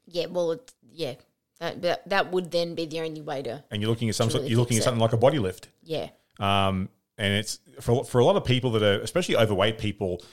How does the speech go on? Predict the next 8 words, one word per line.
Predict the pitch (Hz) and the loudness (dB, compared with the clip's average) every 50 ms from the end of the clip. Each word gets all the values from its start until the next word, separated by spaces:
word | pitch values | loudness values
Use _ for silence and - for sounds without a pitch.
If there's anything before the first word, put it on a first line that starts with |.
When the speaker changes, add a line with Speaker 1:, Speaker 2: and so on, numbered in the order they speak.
| - - - - - _ _ - | -20 -20 -20 -20 -20 _ _ -2
Speaker 2:
they | 95 104 110 107 | 2 4 6 6
are | 104 101 101 98 92 92 - - | 6 6 6 6 4 4 0 -4
terrified | - - 113 110 110 104 - 113 107 117 135 165 170 - | 0 2 4 4 4 4 4 4 6 6 6 4 2 0
of | - 101 98 95 90 - | 0 2 4 4 2 2
potential | - - 110 104 95 - 107 98 | 0 0 0 0 0 0 -2 -2
loose | 98 104 101 95 | 0 -2 -2 -2
skin | - - - 104 101 104 | -2 -2 0 0 2 2
issues. | 107 104 - - 127 143 165 175 147 | 2 2 0 0 -2 -2 -2 -2 -4